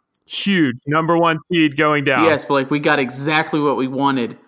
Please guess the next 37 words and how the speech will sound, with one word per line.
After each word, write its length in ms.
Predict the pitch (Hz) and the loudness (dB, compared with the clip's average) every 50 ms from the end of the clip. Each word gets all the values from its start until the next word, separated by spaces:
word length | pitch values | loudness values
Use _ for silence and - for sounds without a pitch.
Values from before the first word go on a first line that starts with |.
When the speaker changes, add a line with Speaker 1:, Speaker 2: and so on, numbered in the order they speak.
| _ _ - | _ _ -4
Speaker 2:
with, 220 | 139 139 - - | -2 -2 -2 -2
with 320 | - 131 143 139 135 139 | -2 -2 0 0 0 -2
that 520 | - 135 127 123 107 - - - - _ - | -2 -2 0 0 -2 -4 -6 -14 -20 _ -8
Toronto 440 | - 156 143 139 135 135 135 123 113 | -6 -2 2 2 2 2 2 0 -2
win. 440 | 113 127 135 131 123 113 117 - - _ _ _ _ _ | -2 -2 0 0 -2 -2 -4 -8 -12 _ _ _ _ _
So 160 | - - 143 | -4 -2 0
now 280 | 139 139 139 143 143 135 | 0 2 4 4 4 4
we're 200 | 135 143 143 139 | 4 2 0 0
set 400 | - - - - 180 175 165 160 | -2 -4 -2 0 2 2 4 4
up 360 | 165 165 151 139 - - - - | 4 4 4 2 0 -6 -2 2
if 220 | 190 196 190 - 208 | 2 2 2 0 -2
we 100 | 208 185 | -2 -2
win. 320 | 165 202 220 208 175 156 | 0 0 2 2 0 0
So 100 | - 147 | -2 -2
we 120 | 139 156 | -2 0
gotta 180 | 165 185 175 165 | 0 2 0 0
take 300 | 160 - 190 185 185 190 | 0 0 -2 -2 -2 -2
care 240 | - 208 190 190 185 | -2 0 0 2 0
of 80 | 160 | 2
business 320 | 190 196 202 190 190 180 - | 0 0 0 0 -2 0 0
ourselves, 640 | 180 175 170 - - 240 214 180 151 135 120 - - - - - _ _ _ _ _ _ _ _ _ | 0 0 0 0 2 2 4 4 2 0 -2 -8 -14 -18 -20 -20 _ _ _ _ _ _ _ _ _
but 100 | - 156 | -2 -2
we'll 160 | 147 151 156 156 | 0 0 2 2
have 220 | 170 165 160 151 | 4 4 4 2
another 460 | 143 139 139 147 147 156 156 165 165 | 2 0 0 0 2 2 2 2 2
home 360 | 165 170 165 165 165 156 151 | 2 2 2 2 2 0 -2
game 400 | 143 151 156 151 151 143 131 123 | -2 0 0 2 2 0 0 -2
going 320 | 120 131 135 135 135 135 131 | -2 -2 0 0 0 -2 -2
to 100 | 131 139 | -4 -6
the 100 | 123 123 | -6 -6
conference 460 | - - 139 139 131 - 127 120 120 | -2 0 0 0 0 -2 -6 -8 -6
finals. 520 | - 151 139 139 131 117 110 107 107 - - _ _ _ _ _ _ _ _ - | -2 0 0 2 0 0 -4 -6 -8 -10 -16 _ _ _ _ _ _ _ _ 0
Uh, 300 | 147 147 143 131 123 120 | 2 2 4 4 2 0
speaking 540 | - - - - 262 269 262 269 196 165 | -2 -6 -4 0 0 2 2 4 4 4
of 340 | 151 143 135 127 123 120 117 - | 4 4 4 4 2 0 0 -2
other 280 | - 147 143 135 127 123 | -2 0 2 2 0 0
games, 540 | 120 127 127 123 123 131 123 - - - | 0 -2 -2 0 0 -2 -2 -4 -8 -12